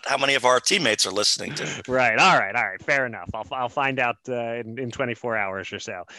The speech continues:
Speaker 2: Um, for my second set of bets, I'm keying on Oral Roberts University, the fifteen seed in the South region.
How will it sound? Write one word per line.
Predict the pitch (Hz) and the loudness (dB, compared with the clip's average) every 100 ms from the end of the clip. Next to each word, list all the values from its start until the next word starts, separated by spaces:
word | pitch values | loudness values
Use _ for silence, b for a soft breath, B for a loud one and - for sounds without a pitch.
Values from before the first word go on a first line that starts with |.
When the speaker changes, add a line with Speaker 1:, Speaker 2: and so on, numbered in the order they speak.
| B B | B B
Speaker 2:
Um, | 151 143 143 135 - - | 6 8 8 4 -12 -8
for | - 190 | 0 4
my | 214 214 | 6 6
second | 220 190 175 | 4 4 2
set | - 151 | 2 0
of | 127 | 2
bets, | 120 110 - - - | 0 0 -2 -8 0
I'm | 165 180 | 0 0
keying | - 160 147 143 | -6 -4 -2 -2
on | 123 120 120 117 | -2 -2 -2 -4
Oral | 147 160 165 147 | -4 0 0 0
Roberts | 135 131 127 - | 0 0 -2 -4
University, | 113 104 95 - 87 85 | -6 -6 -8 -12 -16 -18
the | - | -12
fifteen | - 165 - 139 127 | -4 -4 -4 -4 -2
seed | 113 120 110 113 | -2 -4 -4 -6
in | 113 113 | -8 -10
the | 104 | -6
South | 127 110 - | -2 -2 -4
region. | 107 110 104 107 | -10 -8 -6 -8